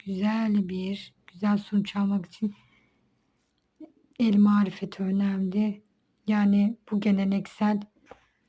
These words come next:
herkesin eli tutmayabilir. Bu lezzet çok önemlidir bu arada. Gördüğünüz gibi ve beş dakika bekledikten sonra masanın üstüne koy, bıraktık, açtık ve bu şekilde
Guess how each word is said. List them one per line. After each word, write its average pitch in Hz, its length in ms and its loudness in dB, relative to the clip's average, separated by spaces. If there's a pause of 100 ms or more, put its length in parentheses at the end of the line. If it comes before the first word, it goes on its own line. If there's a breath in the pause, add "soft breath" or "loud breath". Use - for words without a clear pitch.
herkesin 208 520 0
eli 190 180 0
tutmayabilir. 196 960 -2
Bu 208 120 4
lezzet 208 540 0 (640)
çok - 240 -8
önemlidir 180 680 -2
bu 180 60 -6
arada. 175 240 -6
Gördüğünüz 196 600 -2
gibi 190 500 -6
ve 208 180 -2 (600)
beş 247 260 2
dakika 240 300 0
bekledikten 226 720 0
sonra 220 260 -2
masanın 214 400 2
üstüne 202 240 -4
koy, 220 420 -2
bıraktık, 214 680 -2 (320)
açtık 240 640 -2 (480)
ve 226 360 2 (280)
bu 233 60 0
şekilde 202 800 -2